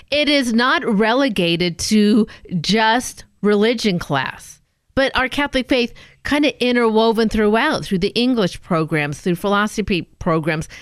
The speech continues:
kind of let our listeners how our Christian life is lived out through the curriculum of Regina Chaley.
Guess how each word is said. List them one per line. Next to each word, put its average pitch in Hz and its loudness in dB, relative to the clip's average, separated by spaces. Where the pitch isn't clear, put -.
kind 269 -2
of 269 2
let 240 2
our 226 2
listeners 202 0
how 240 2
our 226 0
Christian 233 0
life 220 -2
is 185 0
lived 196 0
out 190 -2
through 208 0
the 202 -2
curriculum 220 0
of 202 0
Regina 214 0
Chaley. 190 -2